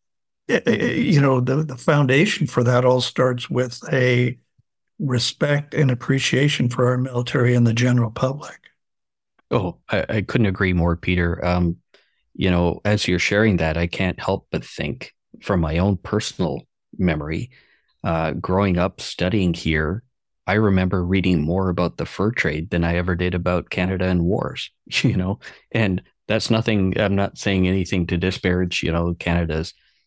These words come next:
Speaker 2: foundational roots of the country and, and, you know, things that made it grow. But, um, I believe, I, I think as you do, that, um, that people should appreciate, learn,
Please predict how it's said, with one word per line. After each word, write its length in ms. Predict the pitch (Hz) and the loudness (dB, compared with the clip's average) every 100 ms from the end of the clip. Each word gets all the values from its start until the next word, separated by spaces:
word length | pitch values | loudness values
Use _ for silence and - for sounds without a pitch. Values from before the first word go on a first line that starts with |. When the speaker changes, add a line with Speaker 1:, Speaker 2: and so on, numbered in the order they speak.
| _ - | _ -4
Speaker 2:
foundational 580 | 87 87 92 - 85 | -2 0 0 0 0
roots 280 | 80 92 - | 0 -4 -4
of 100 | 90 | -4
the 100 | 87 | -4
country 460 | - 95 - 92 85 | -2 -4 0 0 0
and, 320 | 78 78 87 | -2 -4 -6
and, 340 | 82 80 78 - - | -6 -6 -8 -14 -10
you 140 | 80 | -4
know, 300 | 80 76 - _ _ _ _ | -4 -4 -8 _ _ _ _
things 220 | 101 98 87 | -4 -2 -2
that 120 | - | -2
made 160 | 87 | -2
it 140 | 80 76 | -2 -4
grow. 480 | 85 107 87 76 - | 0 0 0 -4 -4
But, 320 | 87 80 - | -4 -4 -4
um, 340 | 87 80 80 - _ _ _ _ _ - | -2 -2 -4 -8 _ _ _ _ _ -4
I 140 | 95 | -2
believe, 640 | 101 95 82 85 85 - - _ _ _ - | 2 2 2 0 0 -4 -18 _ _ _ -10
I, 120 | - - | -8 -6
I 100 | 165 | -6
think 300 | - 143 - | -4 -2 -2
as 200 | - 82 | -6 -2
you 160 | 95 | 0
do, 340 | 87 78 76 - | 0 -2 -6 -6
that, 260 | 85 78 78 - | -4 -4 -4 -6
um, 300 | 78 80 - _ _ _ _ - | -6 -6 -8 _ _ _ _ -4
that 160 | 87 - | -4 -2
people 260 | 95 82 | -2 -2
should 280 | 90 - 85 | -2 0 0
appreciate, 720 | 80 - 101 - 80 80 - - _ _ - | -2 -4 -4 -2 -4 -6 -10 -18 _ _ -8
learn, 480 | 92 95 113 123 | 0 2 0 -4